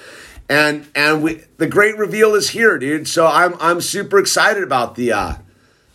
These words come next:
no, it's be a free thinker and plug in, dude.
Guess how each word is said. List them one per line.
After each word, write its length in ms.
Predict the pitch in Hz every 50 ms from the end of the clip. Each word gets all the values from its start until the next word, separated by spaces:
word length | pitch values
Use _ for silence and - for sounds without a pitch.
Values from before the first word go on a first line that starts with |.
| _ _ _ _ - - _ _ _ _ _ _ _ _ _ _ _ _ _ _ _ _ _ _ _ _ _ _ _ _
no, 340 | 101 120 160 165 165 156 147 143
it's 220 | 147 156 151 -
be 240 | - - 160 180 185
a 60 | 185 135
free 280 | 131 139 165 180 160
thinker 420 | - 156 165 165 160 - 147 147 127
and 120 | 113 -
plug 360 | - - 123 131 127 120 107
in, 280 | 117 117 110 92 87 82
dude. 420 | 87 87 90 90 87 85 82 -